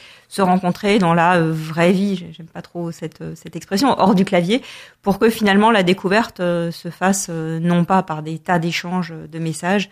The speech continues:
et par la création d'une proximité qui est finalement, euh, complètement artificielle, parce que l'écran nous aura désinhibés.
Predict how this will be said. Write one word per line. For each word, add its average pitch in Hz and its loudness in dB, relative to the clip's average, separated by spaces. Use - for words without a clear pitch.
et 160 -4
par 165 0
la 175 2
création 196 0
d'une 175 4
proximité 185 0
qui 185 -10
est 151 -10
finalement, 165 -6
euh, 160 -8
complètement 180 0
artificielle, 180 -2
parce 160 -8
que 190 -6
l'écran 180 -4
nous 170 -4
aura 170 -6
désinhibés. 160 -6